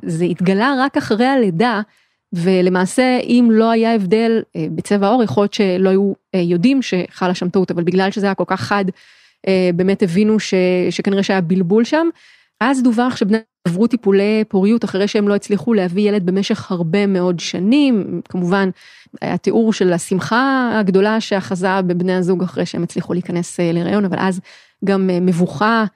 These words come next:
אה, גדולה שהייתה, ובעצם חוסר הבנה של מה לפנינו, כשהם מגלים שנולדו להם תאומים, שכנראה שהם אינם של בני הזוג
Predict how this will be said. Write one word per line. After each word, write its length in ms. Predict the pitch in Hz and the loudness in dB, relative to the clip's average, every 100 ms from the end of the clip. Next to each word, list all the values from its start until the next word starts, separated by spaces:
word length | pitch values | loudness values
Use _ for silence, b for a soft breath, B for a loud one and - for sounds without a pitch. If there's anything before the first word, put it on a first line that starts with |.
| _ _ - | _ _ -4
אה, 120 | 185 170 | -2 0
גדולה 340 | 175 196 196 | 0 0 0
שהייתה, 340 | - 185 247 254 | 0 0 2 2
ובעצם 340 | 185 185 202 202 | 2 0 -2 -4
חוסר 340 | - 214 254 | -2 0 0
הבנה 360 | 190 185 185 208 | 0 -2 -2 -2
של 180 | - 190 | -2 0
מה 200 | 190 190 | 0 0
לפנינו, 720 | 220 - 180 233 320 254 247 _ _ _ _ | -2 -2 -2 2 2 2 2 _ _ _ _
כשהם 260 | - - 185 | -6 0 2
מגלים 360 | 185 196 214 208 | 2 2 2 2
שנולדו 540 | 208 185 180 185 202 | 0 0 2 4 4
להם 200 | 196 190 | 2 0
תאומים, 600 | - 180 190 233 240 247 - _ _ - | 0 0 4 4 4 0 -2 _ _ -6
שכנראה 400 | 202 196 190 185 | 0 2 2 0
שהם 280 | 196 180 165 _ - | 0 0 -2 _ -2
אינם 360 | 190 190 180 175 _ - | 2 2 0 -2 _ -12
של 200 | - 180 | -4 -2
בני 220 | 170 185 | 2 2
הזוג 380 | 180 165 170 | 0 2 0